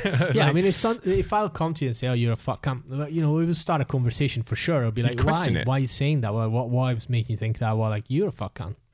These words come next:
Speaker 1: Do you know what I mean? Like, it's, it's, it's, it, it creates a very uncomfortable conversation there. But, like, when you do it to yourself, the conversation isn't comfortable, but it's repeated and it gets louder. And it's like,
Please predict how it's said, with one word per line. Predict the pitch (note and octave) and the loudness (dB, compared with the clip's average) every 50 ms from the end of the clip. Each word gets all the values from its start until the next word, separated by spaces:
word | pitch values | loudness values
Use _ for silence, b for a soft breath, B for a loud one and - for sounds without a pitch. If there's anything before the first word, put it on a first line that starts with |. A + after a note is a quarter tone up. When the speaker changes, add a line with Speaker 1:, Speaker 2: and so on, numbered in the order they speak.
| _ _ _ _ C3+ | _ _ _ _ -14
Speaker 1:
Do | G#2+ - C#3 | -4 -2 0
you | C#3 | 2
know | C#3+ | 4
what | C#3+ | 4
I | |
mean? | C#3+ C3+ B2+ | 2 2 2
Like, | B2 A#2+ A#2 - | 0 0 0 0
it's, | B2+ A#2 - - | -2 -2 -2 -4
it's, | B2+ A#2+ A#2 - | -6 -6 -6 -6
it's, | C3+ C3+ B2+ B2 | -4 -4 -4 -2
it, | D#3 D3 D3 D3 D#3 D#3 | -2 -2 -2 -2 -2 -6
it | F3 D#3+ - | -10 -10 -6
creates | - D3+ D#3 D#3+ D#3+ D3+ D#3 | -2 0 2 2 2 0 0
a | C#3+ | -2
very | C3 C#3 C3+ B2+ | 0 0 0 2
uncomfortable | B2 B2 A#2+ - - - C3 B2+ B2 - C3 A#2 A2+ A2+ | 2 2 0 0 -2 -2 0 0 -2 -2 -4 -6 -6 -4
conversation | - A#2+ A2+ A2+ A2+ - - B2 A#2+ - - G2+ | -2 -2 -2 -2 -2 -2 -2 -2 -2 -2 -4 -4
there. | G2+ G2+ B B B B B B B B B | -4 -6 B B B B B B B B B
But, | - C3 | -4 -2
like, | C#3 C3 | 0 2
when | C#3+ D3 | 2 2
you | C#3+ C#3 | 2 2
do | C3 D#3 D#3 | 2 2 2
it | C#3+ A#2 - | 2 0 0
to | B2 | -2
yourself, | A#2+ A2+ - - C#3 C3+ B2 A2+ G#2+ - - - - - b b b b b b b b b b b b b b b b _ _ - | 0 0 0 0 0 0 0 0 -2 -4 -8 -16 -20 -20 b b b b b b b b b b b b b b b b _ _ -4
the | C3 B2+ | -4 -2
conversation | - D3+ D3+ D3 C#3 B2 - D#3+ D#3 - C#3 C3 | 0 0 0 0 0 0 0 0 0 2 2 0
isn't | B2+ A2+ A#2 A2 - | 2 0 0 -2 -2
comfortable, | - C3+ D3+ D3 - - A#2 A2 | -2 -2 -2 -2 -4 -4 -6 -4
but | G#2 A2+ A2+ | -2 0 0
it's | A#2 A2 G#2+ A2 | 0 -2 -2 -4
repeated | A2+ A2+ - C#3 C#3+ C3 A2+ G#2 | -6 -4 -2 -2 -2 -2 -2 -4
and | G#2 G#2 | -4 -4
it | G#2+ G#2+ - | -6 -8 -6
gets | - A#2+ A#2 - - | -6 -6 -6 -4 -4
louder. | A2+ A#2 A#2+ A#2 - - F2 G2+ G#2+ - | -2 -2 -2 -2 -4 -6 -8 -8 -6 -2
And | A#2+ A2+ | -2 -2
it's | A2 G#2 - A#2 | -2 -2 -4 -4
like, | A2+ A2 - - - | -6 -8 -8 -12 -20